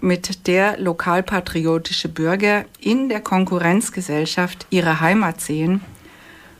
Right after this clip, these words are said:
sucht sich Anhaltspunkte und Material und Gelegenheiten, sodass Menschen, die, äh, eine Neigung zum Fußball haben, <clears throat> dahingegen bei ihrem Verein fündig werden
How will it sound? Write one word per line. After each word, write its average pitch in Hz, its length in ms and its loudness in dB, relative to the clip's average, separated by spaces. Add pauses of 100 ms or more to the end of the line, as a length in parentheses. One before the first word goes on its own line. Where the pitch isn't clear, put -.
sucht - 400 -4
sich 240 300 0 (160)
Anhaltspunkte 156 1000 0
und 170 220 0
Material 160 840 0
und 170 220 0
Gelegenheiten, 156 1000 0 (1160)
sodass 170 460 0
Menschen, 208 680 2
die, 180 340 2
äh, - 300 -6
eine 165 300 4
Neigung 165 480 2
zum 160 200 -2
Fußball 165 640 -2
haben, 170 520 0 (160)
<clears throat> 196 200 -4
dahingegen 202 840 2
bei 170 240 2
ihrem 185 420 -2
Verein 247 480 0
fündig 170 480 -2
werden 208 420 0